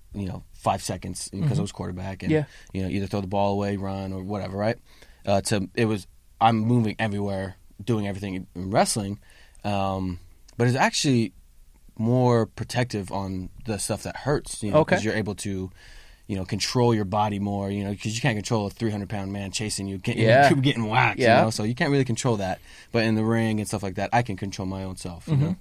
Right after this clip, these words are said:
Speaker 1: So it, it, it, it took some time to realize, I'm like, "Okay, I'm, I'm okay. Like, I, I, I can do some stuff."
Speaker 2: You have a lot in common with our, uh, our home, home, uh,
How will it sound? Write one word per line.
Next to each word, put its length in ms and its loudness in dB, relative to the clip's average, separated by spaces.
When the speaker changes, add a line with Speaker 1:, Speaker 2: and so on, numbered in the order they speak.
Speaker 1:
So 260 -6
it, 180 0
it, 200 2
it, 180 0
it 180 2
took 140 0
some 160 2
time 200 0
to 80 -2
realize, 280 -2
I'm 60 -6
like, 100 -6
"Okay, 180 -4
I'm, 220 -10
I'm 120 0
okay. 220 -10
Like, 100 -10
I, 260 -8
I, 140 -6
I 40 -8
can 180 -10
do 80 -12
some 160 -12
stuff." 280 -16
Speaker 2:
You 100 6
have 80 8
a 40 6
lot 220 8
in 80 4
common 460 8
with 240 4
our, 320 8
uh, 320 8
our 280 8
home, 440 4
home, 420 4
uh, 380 6